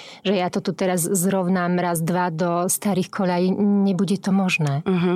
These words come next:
Speaker 2: mhm. Ono tak tie decká väčšinou, e, z-, sme museli aj trošku nastaviť v rámci režimu, lebo oni dlho spávali počas toho pol roka, to si nehovorme, alebo ne-, nevešajme si, nedávajme si ružové okuliare na oči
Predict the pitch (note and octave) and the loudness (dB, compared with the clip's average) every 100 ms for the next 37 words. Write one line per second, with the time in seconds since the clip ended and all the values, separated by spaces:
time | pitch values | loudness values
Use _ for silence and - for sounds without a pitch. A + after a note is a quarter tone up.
0 | F#3 F#3 G3 - G#3 G#3+ A#3 B3+ A3 A#3 | 0 0 2 2 0 0 0 0 0 0
1 | C4 A3+ - G#3 - G#3+ G#3 G3+ - F3+ | 0 -2 0 -2 2 2 2 2 0 0
2 | F3+ F3+ F3 - D#3+ F#3+ G#3+ E3+ G3 F#3+ | 0 0 0 2 2 2 0 0 0 2
3 | F#3+ A3+ G3 F3+ F3+ F#3+ - F#3+ E3+ - | 0 2 2 0 -2 -4 0 0 0 0
4 | F#3 F3+ F3 E3+ F3 G#3 F3+ E3+ F3+ F#3 | 0 0 0 -2 0 2 2 0 2 2
5 | F#3 F3+ E3 E3+ F3 E3 F3 D#3+ D#3 C#3 | 2 0 0 0 0 0 -2 -2 -2 -2
6 | C#3 D3+ D#3 D#3 E3 - E3+ E3+ E3 - | 0 -2 -2 -2 -2 -2 -2 0 -2 -6
7 | - - - - F3 E3 F#3 F#3 F3 D#3+ | -6 -6 -6 -2 -2 0 -2 -2 -2 -2
8 | F3 D#3+ E3 D#3 E3 E3 E3 D#3+ - - | 0 0 0 -2 0 0 -2 -4 -8 -8
9 | - D#3+ E3 F#3 F3+ E3 - F3 F3+ F3+ | -4 0 0 0 0 0 -2 0 0 0
10 | F#3+ F#3+ F3 F3 - D3 F#3 F#3 F#3+ F#3 | 0 0 0 0 -2 0 0 0 0 0
11 | F3+ F#3 F3+ F#3+ F#3+ E3 - F3+ F3 F3 | 0 0 2 0 0 0 0 0 0 0
12 | E3 D#3+ E3 A3+ | 0 -2 0 0